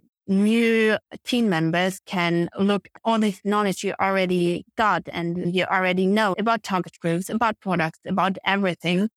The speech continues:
And because otherwise you will get at this point where you, where you two steps further than all the others, and they can't really follow you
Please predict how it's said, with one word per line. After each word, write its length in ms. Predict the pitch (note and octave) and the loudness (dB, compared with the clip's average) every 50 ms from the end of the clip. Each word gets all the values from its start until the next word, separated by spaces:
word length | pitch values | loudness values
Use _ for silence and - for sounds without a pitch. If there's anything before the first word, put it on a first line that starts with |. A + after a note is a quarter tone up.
| _ - | _ -6
And 440 | F#3+ G3 G3 G3 F#3+ G3 F#3 - - - - | -2 0 0 2 2 0 -2 -4 -8 -8 -4
because 320 | F#3+ G#3+ G#3 - A#3+ A3+ - - | -2 -2 0 0 -2 -4 -2 -2
otherwise 520 | A3+ A#3+ A3 F#3 E3+ E3 E3 E3+ F#3 G3+ - _ _ - - | 0 0 0 0 0 0 0 0 -2 -4 -6 _ _ -6 -2
you 240 | G3 G3 G#3 G#3+ G#3 | 0 2 2 2 2
will 80 | G3+ | 0
get 240 | F#3+ - G3+ G3+ - | 0 0 -2 -2 -2
at 160 | F#3+ F#3+ - | -4 -6 -4
this 160 | - F#3 - | -4 -6 -6
point 460 | - _ - G#3+ G3 F#3 F#3+ G#3+ G#3+ - | -6 _ -4 -2 -2 0 0 -2 -4 -4
where 340 | - - F#3 F3+ F3+ F3 F3+ | -6 -2 0 2 2 2 2
you, 520 | F3+ F3+ F3+ F#3 G3 G3+ G3+ G3+ G3+ G3 F3+ _ _ | 2 0 0 2 2 2 2 2 0 0 -2 _ _
where 200 | - G3 G3+ G3 | -6 -2 0 0
you 480 | G3 F#3+ F#3+ F#3 F#3 F3+ F#3 F#3 F#3 C#3+ - - - - _ _ | 2 2 2 2 2 2 2 2 0 -2 -6 -10 -20 -20 _ _
two 240 | - - C#4 B3+ A#3+ | -4 -2 0 0 0
steps 400 | A3 - - - - G3+ F3+ - _ _ _ _ _ _ _ | -2 -4 -8 -4 -2 -2 -2 -2 _ _ _ _ _ _ _
further 540 | - - A#3+ A#3 A3+ G#3 F3+ E3 F3 G3+ A3+ | -10 -4 -2 0 0 2 0 0 0 0 0
than 220 | G#3 G3+ F#3+ F#3+ - | 0 0 0 0 0
all 160 | - G#3+ G#3+ | 0 0 0
the 160 | F#3+ G3 F#3 | 2 2 2
others, 480 | F#3+ G3+ F#3+ F#3 E3+ F#3 G#3+ A#3 - - _ _ _ _ _ _ _ - | 2 0 0 0 0 0 -2 -4 -6 -12 _ _ _ _ _ _ _ -4
and 440 | - G3 F#3+ F#3+ G3 G3 F#3+ F#3 - - | 0 0 2 2 2 2 0 -2 -4 -4
they 160 | G#3 G#3 G3 | -2 -2 -2
can't 300 | - - - A#3 A3+ A3 | -2 -2 0 0 2 2
really 440 | G#3 G#3 G#3 G3 G3 G3+ G3 G3 - | 2 2 2 2 2 2 0 0 -2
follow 400 | - - - B3+ B3 A#3 G3 F3 D#3+ - | -4 -6 -2 0 0 2 2 0 0 -2
you 300 | D#3 E3 - D3+ G#3 | -4 -4 -4 -4 -6